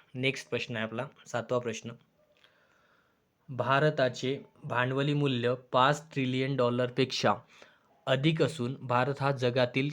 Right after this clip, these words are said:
कितवा मोठा बाजार असणारा, सर्वात मोठा? बघा, म्हणजे भारताची जे भांडवली मूल्य आहे ते किती आहे? पाच ट्रिलियन डॉलरपेक्षा जास्त आणि भारत हा जगातील सर्वात मोठी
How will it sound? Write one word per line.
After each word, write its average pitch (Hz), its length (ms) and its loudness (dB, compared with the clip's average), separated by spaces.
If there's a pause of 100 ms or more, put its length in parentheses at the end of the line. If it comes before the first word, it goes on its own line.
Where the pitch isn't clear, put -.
(360)
कितवा 151 380 2
मोठा 127 460 2
बाजार 123 460 0 (100)
असणारा, 117 460 -6 (180)
सर्वात 127 400 -2
मोठा? 110 300 -4
बघा, 107 240 -10 (1700)
म्हणजे 127 320 -2 (1200)
भारताची 123 600 -2
जे 135 300 -2 (400)
भांडवली 131 420 4
मूल्य 131 300 4
आहे 123 140 2
ते 135 60 -2
किती 131 340 -2
आहे? 143 80 -2 (180)
पाच 135 400 -2
ट्रिलियन 131 400 -2
डॉलरपेक्षा 123 600 2
जास्त 123 340 2
आणि 123 260 4
भारत 120 360 2
हा 127 100 4
जगातील 120 560 2
सर्वात 131 460 2
मोठी 131 460 -2